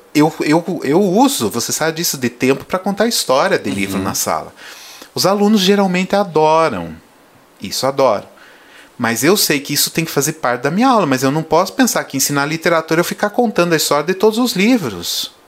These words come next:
Speaker 1: Eles têm que ter contato co-, com a linguagem, com a massa ali, entendeu? Então, po-, voltando ao episódio Felipe Neto, nesse sentido, eu acho que ele não, não tem razão, porque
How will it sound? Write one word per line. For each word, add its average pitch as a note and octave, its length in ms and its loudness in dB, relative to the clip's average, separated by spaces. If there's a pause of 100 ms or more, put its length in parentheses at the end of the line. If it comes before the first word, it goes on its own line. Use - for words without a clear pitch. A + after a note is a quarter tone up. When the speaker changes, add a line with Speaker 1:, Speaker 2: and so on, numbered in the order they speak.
(580)
Speaker 1:
Eles D#3 220 -4
têm G3+ 140 2
que - 80 -4
ter G3+ 180 0
contato F3 420 -2
co-, - 200 -8
com - 240 -6
a E3+ 40 -2
linguagem, C3+ 800 0
com - 120 -4
a C#3 60 2
massa A#2+ 680 -2
ali, F#2 280 -8
entendeu? G#2+ 560 0 (460)
Então, D3 240 0
po-, - 220 -2
voltando C#3+ 640 2
ao A2 320 0
episódio G#2+ 800 -2
Felipe G2+ 420 -8
Neto, A#2+ 400 -4
nesse D#3 440 -2
sentido, A#2+ 480 -2
eu A2 100 4
acho G#2+ 200 0
que - 80 -10
ele G#2 120 -6
não, A#2 220 -2
não G#2+ 420 -6
tem C#3+ 240 -2
razão, A2 340 -4
porque - 380 -4